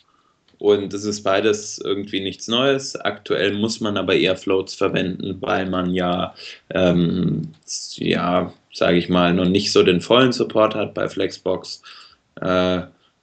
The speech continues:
und deswegen hat sich der Peter, glaub ich, auch gefragt, für was das Ganze so? Warum brauchen wir das überhaupt?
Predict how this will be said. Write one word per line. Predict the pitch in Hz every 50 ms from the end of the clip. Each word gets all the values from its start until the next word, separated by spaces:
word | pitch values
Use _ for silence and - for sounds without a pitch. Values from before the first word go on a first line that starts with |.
| _ _ _
und | - - - 92 90 87
deswegen | 90 90 - - 101 95 92 92 92
hat | 95 90 - -
sich | - 92 92 - - - - - - _ _ -
der | 92 87
Peter, | - 107 110 123 143 135
glaub | 110 110 113 107 104
ich, | 107 104 -
auch | 87 92 - -
gefragt, | 107 - - - 95 95 95 92 90 - - - _ _ _ _ _ _ _ _ _ _ _ _ - - - -
für | - - - 131 120
was | 127 151 160 - -
das | 110 95 -
Ganze | - 85 82 80 76 - 82
so? | - - - - - - - _ _
Warum | - - 101 117 135 127
brauchen | - 113 107 107 113
wir | 120 110
das | 92 87 -
überhaupt? | - 151 147 - - _ - -